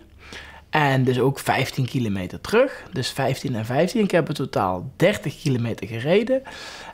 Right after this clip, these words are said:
En toen ik weer terugkwam, was ik precies twintig minuten later terug dan dat ik,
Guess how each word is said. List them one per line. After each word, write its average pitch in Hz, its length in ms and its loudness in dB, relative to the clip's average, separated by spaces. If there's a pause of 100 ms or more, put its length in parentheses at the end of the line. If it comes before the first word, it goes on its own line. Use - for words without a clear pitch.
En 196 380 6
toen 185 140 4
ik 147 80 2
weer 131 120 2
terugkwam, 208 580 4
was 165 160 6
ik 151 80 0
precies - 540 2
twintig 285 440 4
minuten 180 240 6
later 175 440 4
terug 175 480 0
dan 175 240 4
dat 101 200 -2
ik, 147 260 -4